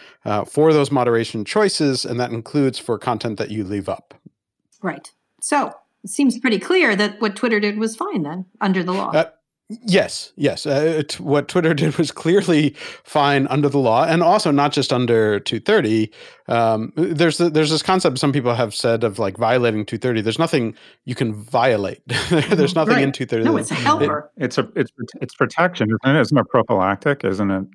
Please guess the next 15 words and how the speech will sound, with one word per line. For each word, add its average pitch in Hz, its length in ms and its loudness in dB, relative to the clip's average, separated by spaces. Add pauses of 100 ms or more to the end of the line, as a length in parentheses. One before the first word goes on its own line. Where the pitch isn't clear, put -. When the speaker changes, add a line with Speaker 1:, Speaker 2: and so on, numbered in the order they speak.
(760)
Speaker 1:
You're, 196 160 2
it's 180 200 0
saying 180 220 4
whether 151 180 4
or - 20 4
not 131 160 4
you're 120 100 2
liable. 107 380 0
And 170 160 2
the 175 60 2
thing 226 240 2
that 180 140 4
Speaker 3:
Right. - 40 0
Speaker 1:
is 139 80 0
important, 127 540 -2